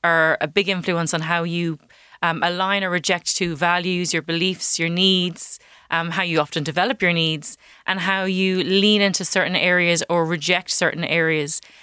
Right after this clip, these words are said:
And so a lot of that comes with your confidence. And so confidence is not a lack of ability. It's a lack of almost, um, belief in yourself to show up or to follow through on something. And so depend on how your influence is with your beliefs and your values and your past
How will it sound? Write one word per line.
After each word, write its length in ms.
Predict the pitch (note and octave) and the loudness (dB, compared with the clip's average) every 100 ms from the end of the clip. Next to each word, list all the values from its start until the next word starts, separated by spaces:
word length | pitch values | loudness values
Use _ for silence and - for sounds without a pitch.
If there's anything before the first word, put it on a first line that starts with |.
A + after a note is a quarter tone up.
| - - | -10 -4
And 160 | F3 | -2
so 220 | E3 F#3 | 2 2
a 40 | F3+ | 4
lot 160 | F#3+ | 4
of 80 | G3+ | 4
that 220 | F#3+ E3+ - | 0 -2 -4
comes 220 | F3 E3 | -4 -4
with 80 | D#3+ | -4
your 100 | D3+ | -2
confidence. 560 | - F3+ F#3+ D#3+ D3 | 0 0 0 -2 -2
And 120 | D#3+ D#3 | -4 -2
so 120 | D3+ | -2
confidence 420 | - G3+ G#3 F#3+ D#3+ | 0 -2 0 -6 -6
is 180 | D3+ | -8
not 200 | - F3 | -2 0
a 40 | E3 | 2
lack 180 | E3 E3+ | 0 0
of 100 | D#3 | -2
ability. 600 | D3 F#3 F#3+ E3 D3 D3 - - - | 0 0 0 -2 -4 -10 -16 -20 -18
It's 120 | D#3+ | -4
a 60 | F3+ | -2
lack 240 | E3+ F3 | 0 0
of 100 | F3 | 0
almost, 480 | D#3 E3 C#3 D#3+ - - | 0 0 -2 -2 -4 -2
um, 300 | D#3+ D#3 D3+ | 0 -2 -4
belief 420 | C#3+ F3 F#3 F3 | -4 -2 0 -2
in 80 | E3 | -2
yourself 320 | E3 F3 D#3+ | -2 -2 -2
to 80 | E3 | -4
show 280 | - E3+ E3 | 0 2 4
up 180 | D#3+ D3+ | 2 -2
or 40 | |
to 100 | E3 | -8
follow 300 | - D#3+ D#3+ | -2 0 0
through 280 | - F3+ E3 | 0 -2 0
on 100 | D3+ | -2
something. 460 | D#3 C#3+ - - - _ _ - - | -4 -6 -8 -12 -16 _ _ -20 -10
And 160 | - F3+ | -4 0
so 220 | G3+ F3+ | 2 2
depend 400 | F3 F3+ G3+ G#3+ | 0 -2 0 2
on 100 | G3+ | 2
how 140 | E3+ F3+ | 2 0
your 160 | E3+ | 2
influence 400 | D3+ E3+ F#3 E3+ | 0 -2 -4 -4
is 120 | E3+ | -4
with 120 | E3+ E3 | -4 -6
your 100 | D#3+ | -6
beliefs 320 | E3+ F3 - | -4 -4 -2
and 80 | E3 | -4
your 80 | |
values 420 | D#3 D#3 E3 E3 - | 0 0 0 0 -2
and 160 | D#3 | -2
your 100 | D#3 | -4
past 440 | - D3+ D#3 - | -2 -2 0 -4